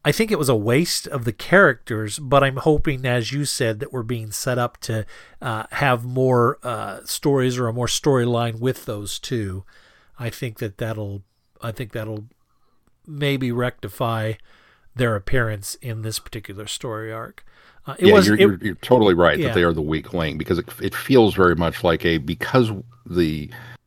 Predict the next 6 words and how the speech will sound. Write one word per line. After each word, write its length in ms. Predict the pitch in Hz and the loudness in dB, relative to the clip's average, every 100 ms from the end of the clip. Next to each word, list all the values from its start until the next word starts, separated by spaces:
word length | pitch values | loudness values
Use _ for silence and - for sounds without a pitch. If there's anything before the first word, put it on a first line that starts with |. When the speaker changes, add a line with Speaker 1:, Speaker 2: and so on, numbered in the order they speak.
| _ | _
Speaker 2:
overarching 640 | 110 98 92 92 85 - | 6 8 6 6 2 -4
story 600 | 80 - 95 87 82 78 | -6 0 2 4 4 2
is 220 | 76 73 71 | 0 -2 -6
that 180 | 73 | -10
the 100 | - | -8
main 560 | 73 85 87 85 78 78 | -4 0 0 0 -2 -4